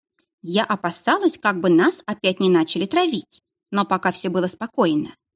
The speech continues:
Видимо, травить и угрожать они могут только тихонько в углу, когда никто не видит.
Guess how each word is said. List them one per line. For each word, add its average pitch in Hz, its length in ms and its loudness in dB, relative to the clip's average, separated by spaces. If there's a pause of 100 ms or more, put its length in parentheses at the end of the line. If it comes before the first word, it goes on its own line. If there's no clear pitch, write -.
(280)
Видимо, 349 440 2
травить 190 520 0
и 214 80 0
угрожать 202 520 0
они 185 240 4
могут 180 400 2
только 180 260 0
тихонько 180 540 0
в 269 60 4
углу, 320 300 2 (280)
когда 185 280 0
никто 170 260 2
не 185 140 4
видит. 226 340 -4